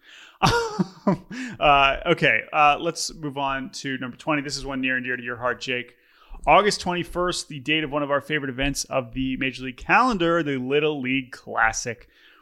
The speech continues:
We love this event so much. We haven't gotten to go the last few years, but the Baltimore Orioles, your Baltimore Orioles, took on the Boston Red Sox. And one of the, one of the most important moments of any Little League Classic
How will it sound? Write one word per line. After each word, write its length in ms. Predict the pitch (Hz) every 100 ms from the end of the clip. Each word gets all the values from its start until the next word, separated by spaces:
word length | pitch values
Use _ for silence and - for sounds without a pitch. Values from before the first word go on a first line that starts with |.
| -
We 100 | 156
love 140 | 165
this 160 | 151 156
event 220 | 156 147
so 160 | 160 147
much. 180 | 143 156
We 40 |
haven't 120 | 156
gotten 140 | 147 131
to 60 |
go 120 | 135
the 60 | 131
last 220 | 127 120
few 100 | 127
years, 340 | 120 120 117 - - - -
but 140 | 139
the 140 | - 156
Baltimore 560 | - 156 220 - 262 -
Orioles, 480 | 214 269 285 208 170
your 220 | 233 330
Baltimore 420 | 302 262 247 254
Orioles, 800 | 208 294 285 214 202 208 - - _ _
took 220 | - 226 226
on 220 | 202 185
the 60 |
Boston 400 | 151 156 160 -
Red 180 | 147 143
Sox. 480 | - 147 147 - - _ _ - - _ _ - -
And 100 | 135
one 100 | 139
of 60 |
the, 220 | 135 135 - _ _ _ _ - 143 180
one 140 | 175 175
of 40 |
the 40 | 175
most 200 | 170 185
important 320 | 165 185 160
moments 260 | 151 143
of 80 | 143 -
any 220 | 240 226
Little 160 | 175 156
League 160 | 135 131
Classic 500 | - 127 120 -